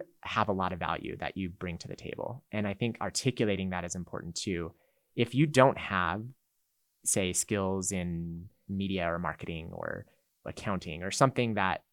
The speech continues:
organization could use, but what you do have is a really great ability to learn,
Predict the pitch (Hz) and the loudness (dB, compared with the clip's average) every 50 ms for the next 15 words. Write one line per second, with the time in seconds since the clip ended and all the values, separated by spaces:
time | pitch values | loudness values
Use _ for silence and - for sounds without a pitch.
0 | _ - 123 117 107 110 110 95 107 101 95 - 101 98 95 95 92 - - _ | _ -2 0 0 2 0 0 0 0 0 0 -2 -2 -2 -2 -2 -4 -6 -10 _
1 | _ _ _ _ - - 160 143 127 123 143 143 123 98 85 90 95 - - - | _ _ _ _ 4 4 4 4 6 8 8 10 10 8 6 2 -2 -4 -6 -12
2 | _ _ _ _ _ _ _ _ - 131 - 139 139 120 131 120 107 95 - 143 | _ _ _ _ _ _ _ _ 8 8 10 8 6 4 4 0 -4 0 2 4
3 | 185 226 247 175 - - 78 65 57 55 50 - - - _ _ _ _ - 110 | 4 4 2 0 0 0 2 2 2 0 -2 -6 -12 -20 _ _ _ _ 0 2
4 | 107 95 95 - - - _ _ _ - - 101 92 92 113 127 120 127 120 - | 4 4 2 2 0 -6 _ _ _ -10 -8 -8 -6 0 0 2 2 2 2 2
5 | 107 101 98 92 101 98 92 92 90 92 85 - - 87 85 85 50 50 50 - | 2 2 2 2 0 -2 -2 -2 -4 -6 -8 -8 -8 -6 -6 -6 -6 -6 -6 -6
6 | 92 98 | -6 -8